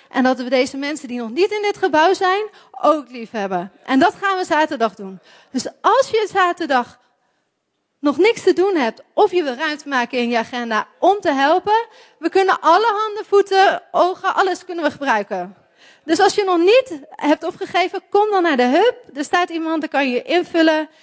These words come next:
En we kunnen alle hulp gebruiken. Weet je, we willen de, de, de gemeenschap in Amsterdam ge-, eh, ehm, bereiken. We willen het aanraken. We willen mensen dat die eenzaam zijn weer terugbrengen in het huis van God. We willen,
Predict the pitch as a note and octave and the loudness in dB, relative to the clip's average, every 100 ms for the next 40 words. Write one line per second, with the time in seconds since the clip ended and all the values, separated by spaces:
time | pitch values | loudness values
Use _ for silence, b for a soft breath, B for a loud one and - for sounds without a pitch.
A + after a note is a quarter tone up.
0 | b - C#4 D4+ D4 D4 E4 D4+ C#4 D#4 | b -8 -2 0 -2 -2 -2 0 0 -2
1 | D#4 D#4 D#4+ D4+ C#4+ - G3+ F#3+ B B | -6 -10 -8 -2 -2 -2 -4 -6 B B
2 | B E4 F#4 F#4 F4+ G4+ G#4 F4 - B3+ | B -2 2 0 2 0 0 -4 -14 -8
3 | D4+ E4 C4 D4 C#4 D#4+ F#4+ G#4 - F4 | -4 -4 -6 -8 -4 0 2 0 -2 -4
4 | D4+ C#4 D#4+ D4+ D#4 D4 C4 - C#4 _ | -4 -8 -6 -4 -2 -4 -8 -6 -6 _
5 | - - _ - C4+ A#3+ A#3+ A3+ - A3 | -16 -16 _ -10 -4 -4 -4 -14 -6 -2
6 | A3+ E4+ F#4+ B3 A3 A3 B3 A#3 - E4 | 0 0 0 -6 -8 -4 -2 -2 -4 -2
7 | F4+ D#4+ B3 G#3+ A3 G3+ - b b - | -2 0 0 -2 -4 -12 -12 b b -8
8 | C4 D#4+ D#4 E4 E4+ E4 C4+ C4 C4+ - | 0 2 2 2 0 -2 0 0 0 -2
9 | D#4 F#4 F4 D#4 C4+ C#4 C4 B3+ C4 A#3+ | 0 0 0 -2 0 0 0 0 -2 -2
10 | - G4 D4 C#4+ B3+ A#3+ A#3 A#3 G#3+ - | -2 -2 -2 -4 -4 -4 -4 -2 -2 -2
11 | - - A#3 A#3+ A3 C#4+ D4 C#4+ | -10 -2 0 0 2 4 4 0